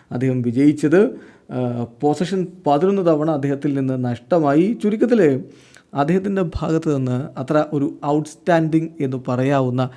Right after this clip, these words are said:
പെർഫോമൻസേ അല്ല വന്നിരിക്കുന്നത്. എംബാപ്പയിൽ നിന്ന് എന്തായാലും കൂടുതൽ റയൽ പ്രതീക്ഷിക്കുന്നുണ്ട്.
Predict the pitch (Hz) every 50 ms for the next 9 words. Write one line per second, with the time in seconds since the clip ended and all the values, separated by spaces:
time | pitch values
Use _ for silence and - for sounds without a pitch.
0 | - - - - _ _ - 123 120 117 - 139 139 139 139 139 135 - - 143
1 | 143 151 165 156 131 120 123 120 - - 131 120 117 113 113 113 110 113 107 -
2 | 110 110 110 104 113 117 - 127 120 117 123 123 123 123 135 131 123 123 123 127
3 | 123 123 127 127 127 131 127 127 - 147 156 175 196 202 190 143 131 131 139 160
4 | - - - - - - _ - 127 123 131 139 156 160 160 - 147 135 135 151
5 | 165 - - 202 175 - 196 170 165 143 131 123 131 147 -